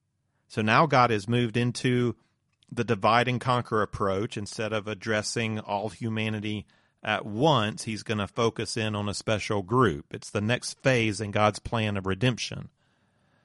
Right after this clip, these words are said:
To this point in Genesis, God has worked with everybody,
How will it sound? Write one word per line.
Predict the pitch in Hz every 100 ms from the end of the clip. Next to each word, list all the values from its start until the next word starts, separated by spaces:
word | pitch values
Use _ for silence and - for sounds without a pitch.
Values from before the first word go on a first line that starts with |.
| _
To | -
this | 104 120 -
point | - 147 131 123
in | - 113
Genesis, | 104 117 120 95 - 107 -
God | 120 107
has | 110 98
worked | 110 113
with | 120 113
everybody, | 123 104 87 73 80